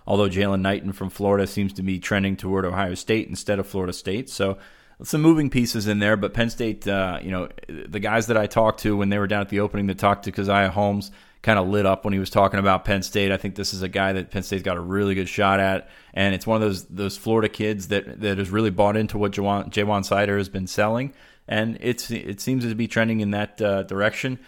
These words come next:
Don't really think we could say the same for Court Williams. I mean, I still think that's an Ohio State lean right now. Uh, the, the, the safety slash linebacker from California, he cut his list down as well.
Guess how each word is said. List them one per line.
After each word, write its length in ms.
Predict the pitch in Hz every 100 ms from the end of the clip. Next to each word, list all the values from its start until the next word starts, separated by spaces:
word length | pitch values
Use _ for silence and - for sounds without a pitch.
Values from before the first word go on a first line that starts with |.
| - - _ -
Don't 160 | 143
really 160 | 139 131
think 260 | 127 123
we 80 | 120
could 140 | 113 101
say 160 | 120
the 80 | 110
same 240 | - 110
for 120 | 107 107
Court 280 | - 110
Williams. 400 | 95 107 104 104
I 60 | 98
mean, 140 | 101
I 60 | 98
still 220 | - 110
think 160 | 107 104
that's 180 | 104 117
an 80 |
Ohio 320 | 101 98 98 98
State 300 | - 104 -
lean 260 | 98 104
right 240 | 101 95 69
now. 400 | 101 101 104 98 - -
Uh, 240 | - 98 95
the, 200 | 95 92
the, 180 | 95 98
the 260 | - 95
safety 440 | - 110 101 98 101
slash 340 | 104 101 95
linebacker 540 | 98 98 98 98 -
from 140 | 90 95
California, 520 | 101 98 - 101 98
he 120 | 98
cut 180 | 98 101
his 120 | 92
list 220 | 98 95
down 200 | - 98
as 120 | 92 87
well. 400 | 95 98 95